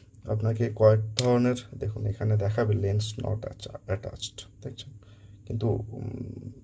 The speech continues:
এটা ব্যাটারিটা কমে গেছে, কিন্তু এটাতে ছবি ওঠে খুবই অসাধারণ। এই মুহূর্তে আপনি, আমি দেখাতে পারবো না ছবিগুলো, কারণ, আহ, কিছু তোলা নেই, যেগুলো আছে, আহ,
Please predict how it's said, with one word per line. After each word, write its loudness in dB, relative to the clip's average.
এটা -8
ব্যাটারিটা -2
কমে 0
গেছে, -2
কিন্তু -4
এটাতে 2
ছবি 0
ওঠে 2
খুবই 0
অসাধারণ। 2
এই -4
মুহূর্তে -6
আপনি, -6
আমি -6
দেখাতে -2
পারবো 2
না 2
ছবিগুলো, 0
কারণ, 4
আহ, -2
কিছু 0
তোলা 6
নেই, 4
যেগুলো 0
আছে, 0
আহ, -2